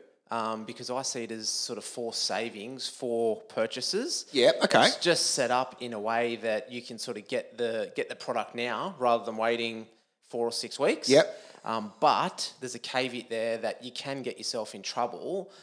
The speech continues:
Speaker 1: by jumping in and, and purchasing too many things at once and
Speaker 2: Yep.
Speaker 1: chasing your tail with repayments.
Speaker 2: All right, so let's do some, let's set up some Afterpay ground rules.
Speaker 1: Yep.
Speaker 2: What can they, what, what, what do we got for the listeners out there?
Speaker 1: Yeah, well, I would say if you are to use it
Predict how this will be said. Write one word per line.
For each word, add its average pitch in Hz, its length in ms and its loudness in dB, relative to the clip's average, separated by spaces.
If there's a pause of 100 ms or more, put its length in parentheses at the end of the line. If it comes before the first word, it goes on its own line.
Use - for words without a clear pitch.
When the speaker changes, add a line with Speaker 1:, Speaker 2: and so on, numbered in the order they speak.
(120)
Speaker 1:
by 117 180 0
jumping 110 420 -8
in 113 220 -6
and, 98 200 -8 (340)
and 117 120 -10
purchasing 117 420 -6
too - 200 -8
many 113 200 -6
things 110 280 -10
at 82 80 -10
once 143 320 -2
and 123 60 8
Speaker 2:
Yep. 135 100 10
Speaker 1:
chasing 127 300 0
your 110 80 -8
tail 120 340 0
with 117 180 -8
repayments. 127 640 -6
Speaker 2:
All 131 120 12
right, 117 300 10
so 160 120 6
let's 170 200 8
do 247 160 6
some, 175 320 4 (360)
let's 175 180 6
set 254 140 6
up 240 120 4
some 165 200 0 (500)
Afterpay 104 800 6
ground 110 300 6
rules. - 340 2
Speaker 1:
Yep. 143 120 2
Speaker 2:
What 143 100 6
can 151 120 6
they, 120 100 8
what, 135 200 8
what, 143 240 6
what 143 60 4
do 135 60 6
we 123 80 6
got 120 180 8
for 107 80 -4
the 107 40 0
listeners 107 320 0
out 113 120 4
there? 95 160 0 (160)
Speaker 1:
Yeah, 147 180 2
well, 135 160 2
I 175 120 8
would 185 140 2
say 139 360 6
if 151 200 -2
you 135 120 0
are 151 160 6
to 151 80 2
use 131 320 0
it 180 160 2